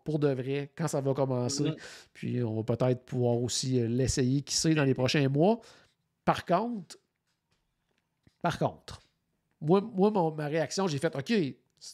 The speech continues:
Speaker 1: c'est pas cher. » Tu sais, quand même, quarante-cinq dollars, sincèrement, pour à volonté,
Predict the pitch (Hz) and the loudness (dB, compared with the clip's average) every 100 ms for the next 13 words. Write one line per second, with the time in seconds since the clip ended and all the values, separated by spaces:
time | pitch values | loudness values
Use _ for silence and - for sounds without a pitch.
0 | _ _ - - 120 131 135 - - _ | _ _ -10 -4 -2 0 0 -2 -14 _
1 | _ - 120 117 117 120 107 - 120 131 | _ -8 -4 -2 -2 -2 -2 -2 0 2
2 | 170 165 143 156 175 151 143 143 123 139 | 2 4 4 4 2 -4 -6 -6 -6 -6
3 | 160 - 139 143 135 127 _ - _ - | -6 -2 2 2 0 -6 _ -20 _ -2
4 | 123 127 143 143 135 127 147 147 151 | 0 4 4 4 4 2 0 2 2